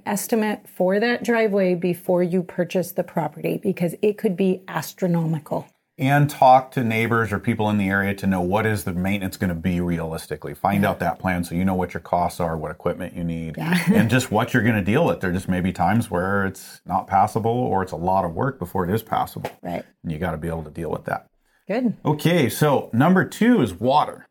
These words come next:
Speaker 1: Yes, this
Speaker 2: It
Speaker 1: is really important, especially if you're going to be growing <laughs> anything, right?
Speaker 2: Yeah, well, yeah, growing anything, washing anything,
Speaker 1: Yeah,
Speaker 2: drinking
Speaker 1: drinking
Speaker 2: water.
Speaker 1: anything. <laughs>
Speaker 2: And this is one, again, that people tend to overlook, especially when you start to get out into the country.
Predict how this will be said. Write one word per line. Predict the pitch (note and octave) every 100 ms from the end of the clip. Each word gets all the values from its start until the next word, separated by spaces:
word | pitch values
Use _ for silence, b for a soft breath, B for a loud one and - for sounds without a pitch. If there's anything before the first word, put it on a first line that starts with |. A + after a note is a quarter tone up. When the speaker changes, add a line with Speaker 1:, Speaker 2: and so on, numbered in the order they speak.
| _ F3
Speaker 1:
Yes, | F#3 F#3 D#3+ - -
this | G#3+ B3
Speaker 2:
It |
Speaker 1:
is | F#4
really | A3+ A#3 B3+ B3
important, | G#3+ G3 C4+ C4
especially | F#3+ - A#3 D4+ C#4+
if | C4
you're | F#3+
going | G#3+ A3+
to |
be | G3+
growing | D#3 D3 D3 E3+ A#3+ A#3 G3 G3
<laughs> | A#3
anything, | G3 F#3 E3 D#3+ D3+ D#3+
right? | F#3+ E3 A#3+ C4
Speaker 2:
Yeah, | B3 D3+ D3
well, | A#2+ B2 D3
yeah, | B2+ B2+ C3
growing | G2+ A#2 C#3
anything, | C3 B2+ B2+ C3
washing | A2 A2+ A#2 B2
anything, | A2+ A2 G#2 A2 A2+
Speaker 1:
Yeah, | A#2
Speaker 2:
drinking | G#2+ A#2+ A#2
Speaker 1:
drinking | A2+ A3
Speaker 2:
water. | G#2 F3+
Speaker 1:
anything. | F3+ G3 G#3 B3+
<laughs> | F#3 A3+
Speaker 2:
And | - B2 B2+
this | C#3+
is | D#3+ C#3
one, | B2 B2+
again, | C3 G#2 C#3+ D3 C3
that | A#2+
people | - B2+ C3
tend | - B2+ C#3 D3+
to | D#3
overlook, | B2 A#2+ A2+ G#2 B2 B2+ G#2+ G#2
especially | - - A#2+ B2 C3
when | A2+ A2+
you |
start | A2 G#2+ G#2
to | G#2
get | G2 F#2+
out | F#2 F#2+
into | G2
the | G2
country. | G#2 D3 D3+ - G2+ -